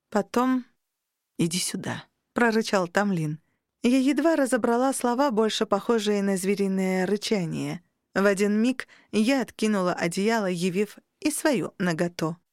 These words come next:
Тамлин зашипел. Его лицо отражало плотский голод.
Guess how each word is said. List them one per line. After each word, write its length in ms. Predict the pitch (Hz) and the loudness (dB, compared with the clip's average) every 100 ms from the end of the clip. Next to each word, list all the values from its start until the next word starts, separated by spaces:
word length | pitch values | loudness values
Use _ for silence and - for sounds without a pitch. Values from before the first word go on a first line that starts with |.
| _ _ _ _ _ | _ _ _ _ _
Тамлин 720 | 226 220 226 214 208 - 208 | 2 4 2 2 0 0 0
зашипел. 600 | 196 196 214 202 165 214 - _ _ _ _ _ - | 0 0 -2 -4 -6 -6 -12 _ _ _ _ _ 0
Его 300 | 226 254 285 | 2 4 4
лицо 320 | 262 - 277 | 2 2 0
отражало 600 | 262 226 214 226 220 220 | 0 -2 0 0 0 0
плотский 560 | 220 202 185 - - 185 | -2 -2 -2 -6 -8 -2
голод. 520 | 190 165 151 - | 0 -2 -4 -12